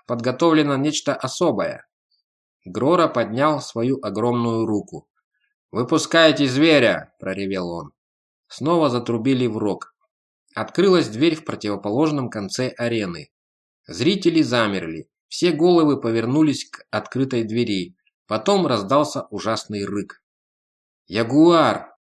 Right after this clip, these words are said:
Рана на голове Марка Брэдфорда всё ещё кровоточила, а теперь ещё он должен сражаться медным мечом с диким зверем.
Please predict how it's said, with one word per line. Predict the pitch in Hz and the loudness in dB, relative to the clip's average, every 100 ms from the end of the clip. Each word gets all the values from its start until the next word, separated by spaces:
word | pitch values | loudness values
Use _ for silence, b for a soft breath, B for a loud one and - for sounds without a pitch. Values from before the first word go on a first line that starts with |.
| _ _ _ - | _ _ _ -2
Рана | 131 190 175 123 | 2 4 2 2
на | 113 | 0
голове | 110 123 131 131 | 0 0 2 2
Марка | 120 120 - 104 | 2 0 -2 -8
Брэдфорда | 98 127 120 - 87 85 | -4 -4 -4 -8 -10 -10
всё | - 160 | -6 2
ещё | 170 165 151 | 2 2 0
кровоточила, | 143 143 143 143 117 - 82 71 _ _ _ | 2 2 2 0 -2 -2 -8 -12 _ _ _
а | 110 | -6
теперь | 120 135 196 196 | -2 0 2 2
ещё | 143 127 123 160 | 2 -2 -2 -2
он | - 127 | -2 0
должен | 135 156 139 | 2 2 0
сражаться | 127 127 110 156 - - 117 | -4 -2 2 2 2 -2 -2
медным | 139 151 123 117 | -2 -2 -2 -2
мечом | 117 - 175 147 | -2 0 0 0
с | 98 | -2
диким | 120 131 143 | -6 -2 -2
зверем. | 131 143 175 147 90 | 0 4 4 4 -2